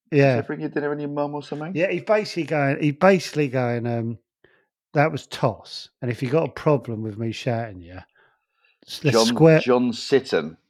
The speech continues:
Speaker 1: John Sitton. I'll do a John Sitton, and I'd go, and I'd be, sit 'em all down, and I'd go, "You got a problem? Let's go outside, and I tell you what, you better bring your fucking dinner." That's what I just keep saying.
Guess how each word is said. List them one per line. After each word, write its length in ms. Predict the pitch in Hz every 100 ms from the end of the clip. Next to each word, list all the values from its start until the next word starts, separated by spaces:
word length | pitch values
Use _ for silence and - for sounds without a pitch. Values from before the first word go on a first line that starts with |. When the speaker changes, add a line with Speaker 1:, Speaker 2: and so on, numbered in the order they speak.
| _
Speaker 1:
John 260 | - 160 165
Sitton. 540 | - 160 - - 98
I'll 120 | -
do 220 | 123 156 143
a 20 |
John 320 | 139 160 160
Sitton, 600 | 147 - 151 - 113 90 87
and 120 | 120
I'd 200 | 113 113 -
go, 260 | 113 110 -
and 120 | 123 117
I'd 180 | 117 -
be, 320 | 135 127 127 - - _
sit 240 | - 180
'em 100 | 160
all 120 | 135 120
down, 320 | 131 117 107
and 160 | 110 110
I'd 100 | -
go, 160 | 110
"You 200 | 113 127
got 120 | 156 202
a 40 |
problem? 540 | - 165 110 110 110 - - _ _ _ _ -
Let's 100 | -
go 200 | 190 196
outside, 540 | 185 - - 123 120 -
and 80 | 131
I 40 |
tell 260 | - 185 190
you 180 | 175 131
what, 220 | 117 -
you 60 | 139
better 200 | 170 165
bring 240 | 151 160 139
your 160 | 139
fucking 540 | - 165 - - 135 113
dinner." 400 | 131 98 92 - _ _ _ _ _
That's 180 | 127 -
what 160 | 143 127
I 40 |
just 160 | 131 -
keep 220 | 127 117
saying. 420 | - 120 104 95